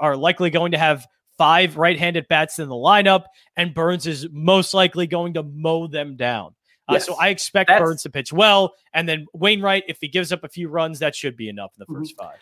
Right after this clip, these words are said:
Speaker 2: But, like, but, like, that's the key point. The key point for this game is Burnes against the Cardinals lineup. He's gonna shut them down, and it's gonna control the game. Now,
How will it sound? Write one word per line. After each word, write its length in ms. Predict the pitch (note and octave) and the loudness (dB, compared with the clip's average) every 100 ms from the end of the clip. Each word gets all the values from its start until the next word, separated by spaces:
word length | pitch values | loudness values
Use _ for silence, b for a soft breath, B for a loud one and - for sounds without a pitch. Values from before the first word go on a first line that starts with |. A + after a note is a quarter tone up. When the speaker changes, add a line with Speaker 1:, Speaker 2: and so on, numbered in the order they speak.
| _ | _
Speaker 2:
But, 120 | A#3 | 6
like, 200 | A3+ A3 | 6 6
but, 100 | A#3 | 6
like, 180 | A3+ A3 | 6 6
that's 220 | B3 B3 | 4 4
the 100 | A3 | -4
key 180 | - G#3 | -6 -6
point. 320 | G3 F#3+ D3+ | 0 2 2
The 60 | D#3+ | 0
key 180 | - C4 | -4 0
point 300 | - A#3+ - | 4 2 4
for 80 | |
this 180 | G3+ G#3 | 0 0
game 240 | G#3 F#3+ F#3 | 4 4 4
is 240 | E3+ D3 _ _ _ - | 0 -2 _ _ _ 4
Burnes 440 | G#3+ A3+ A3+ - | 6 8 4 -2
against 400 | F#3+ G3 G3 - | 0 0 0 -4
the 80 | F#3+ | -10
Cardinals 520 | - F#3+ F#3 F3+ F3 | 2 4 4 0 0
lineup. 360 | D#3 D3 B2+ - | 0 0 0 -6
He's 220 | E3+ D#3+ | -10 -6
gonna 200 | F3 D3 | -4 -4
shut 300 | - G3+ G3 | 0 0 0
them 180 | F#3+ F#3 | -2 2
down, 460 | F3+ E3+ E3+ E3+ E3+ | 4 4 2 0 -2
and 160 | D3 D3 | -2 -2
it's 380 | D3 _ _ | -4 _ _
gonna 200 | - D#3 | -2 -2
control 380 | D3+ D3 - E3 | -2 -4 -2 -2
the 80 | D3 | 0
game. 220 | C#3+ A#2 b b - | -2 -4 b b 4
Now, 300 | E3 D3+ | 6 4